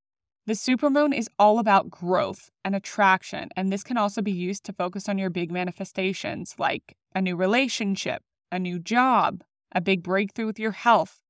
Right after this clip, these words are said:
those type of things. The last supermoon was August first in twenty twenty-three, and then next will be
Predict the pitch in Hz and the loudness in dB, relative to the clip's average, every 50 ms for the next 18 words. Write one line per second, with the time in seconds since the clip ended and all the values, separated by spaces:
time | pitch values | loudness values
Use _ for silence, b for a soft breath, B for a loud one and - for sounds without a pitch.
0 | _ _ - 202 214 208 - 202 180 170 160 170 - 101 - - - - - - | _ _ -2 -2 -2 0 -2 -6 -6 -6 -10 -10 -8 -8 -8 -8 -12 -16 -18 -20
1 | - _ _ _ _ _ _ _ _ _ _ _ _ _ _ _ _ _ _ _ | -20 _ _ _ _ _ _ _ _ _ _ _ _ _ _ _ _ _ _ _
2 | _ _ _ 220 220 220 208 202 202 226 277 - - - 233 202 254 247 233 240 | _ _ _ 2 2 6 6 6 6 6 4 2 -6 -8 -6 -4 -2 -2 0 0
3 | 240 247 247 240 202 190 185 185 190 196 - - - 180 175 185 202 254 - - | 0 0 2 4 4 4 4 4 0 -2 -4 0 2 2 2 2 0 -4 -6 -6
4 | - - 180 185 214 - - 233 214 202 - 196 185 196 196 - 233 233 254 247 | -6 -4 -4 -4 -4 -4 -4 -6 -6 -4 -4 -4 -4 -4 -6 -6 -8 -8 -8 -8
5 | - 185 156 - - - 214 254 294 320 302 - _ - 202 208 208 208 202 196 | -8 -6 -4 -2 -2 0 0 -2 -2 -4 -6 -10 _ -2 0 2 2 4 2 2
6 | 185 175 175 180 - - - - - 220 220 202 190 196 190 190 185 185 185 | 2 0 -2 -2 -4 -10 -16 -10 -6 -4 -4 -2 -2 0 0 0 0 0 -2